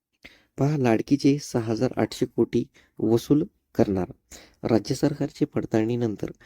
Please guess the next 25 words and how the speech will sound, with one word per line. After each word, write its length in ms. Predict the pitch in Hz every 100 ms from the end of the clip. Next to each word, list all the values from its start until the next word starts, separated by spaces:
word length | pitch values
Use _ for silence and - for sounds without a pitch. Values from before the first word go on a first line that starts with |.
| _ _
बेचाळीस 580 | - 107 113 - 135 147
लाख 160 | 131 131 127
लाडक्या 380 | 117 104 -
बहिणी 300 | 117 107 107 -
अपात्र 520 | 120 - 117 - 131 139 - - - _ 110
झालेल्या 380 | 107 104 107 101
आपल्याला 300 | 98 - 117
दिसत 360 | - - 104 98
आहेत. 140 | 92 - - _ -
पहा, 140 | 104 - _ _ -
तर 80 |
ह्या 200 | 123 131 -
अपात्र 440 | 131 - 139 - 151
लाभार्थ्यांनी 720 | 139 123 127 127 123 117 127 _ -
अकरा 420 | - - 156 147
महिन्यात 480 | 143 113 104 - -
सहा 540 | - - 123 139 131
हजार 300 | 123 120 123 -
आठशे 340 | - 110 - 135
कोटी 400 | - 113 - 123 - - - _
रुपयांचा 540 | - 113 110 104 - 117
लाभ 320 | 101 95 - -
इथं 300 | 107 - 139 165 -
मिळवलेला 600 | 104 104 104 101 101 101
आहे. 140 | 92